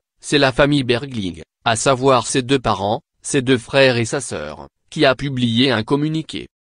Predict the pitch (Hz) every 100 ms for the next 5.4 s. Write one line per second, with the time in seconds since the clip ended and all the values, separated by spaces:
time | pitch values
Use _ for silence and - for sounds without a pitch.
0 | _ - 135 143 139 160 160 139 147 139
1 | 117 123 131 151 139 - 160 160 156 127
2 | 123 - 180 - 113 113 139 127 127 131
3 | 143 131 131 117 120 139 120 - 160 156
4 | 170 131 113 107 - 110 170 160 120 110
5 | 101 73 78